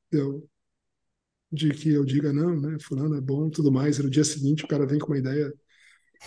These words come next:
muito infeliz, é, é, por experiência passada, é, é muito grande, né? Assim, então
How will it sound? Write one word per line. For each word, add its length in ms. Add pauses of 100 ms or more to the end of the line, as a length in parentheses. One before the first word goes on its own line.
(220)
muito 320
infeliz, 540
é, 400 (920)
é, 280
por 160
experiência 680
passada, 640 (520)
é, 40 (840)
é 60
muito 240
grande, 380
né? 240
Assim, 220 (100)
então 200